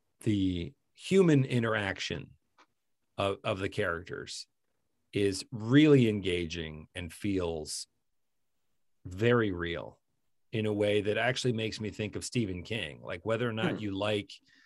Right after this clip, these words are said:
Speaker 1: "Oh, the story is about aliens and I don't like that," or, or, you know, "The ending seemed a little weak to me," or whatever. He,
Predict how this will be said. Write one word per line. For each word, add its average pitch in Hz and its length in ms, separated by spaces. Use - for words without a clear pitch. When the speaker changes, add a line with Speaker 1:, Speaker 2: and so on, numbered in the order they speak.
Speaker 1:
"Oh, 156 600
the 131 120
story 170 360
is 139 80
about 151 240
aliens 135 600
and 104 120
I 117 80
don't 120 160
like 117 240
that," 110 320
or, 104 340
or, 120 140
you 117 120
know, 113 200
"The 123 220
ending 139 380
seemed 117 300
a 113 60
little 110 260
weak 110 260
to 104 100
me," 98 100
or 92 100
whatever. 101 380
He, 104 340